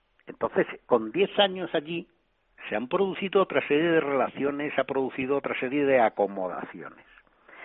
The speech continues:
Entonces, eh, la, la visión de Afganistán, la visión de Pakistán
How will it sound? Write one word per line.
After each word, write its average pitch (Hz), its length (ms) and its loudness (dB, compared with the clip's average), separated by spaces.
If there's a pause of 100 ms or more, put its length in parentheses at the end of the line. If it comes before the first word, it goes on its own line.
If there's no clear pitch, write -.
(280)
Entonces, - 400 4 (580)
eh, 139 180 2 (600)
la, 143 520 6
la 139 180 4
visión 226 440 -2
de 180 100 2
Afganistán, 101 720 -2 (160)
la 127 160 4
visión 110 300 -2
de - 80 -2
Pakistán 117 580 -2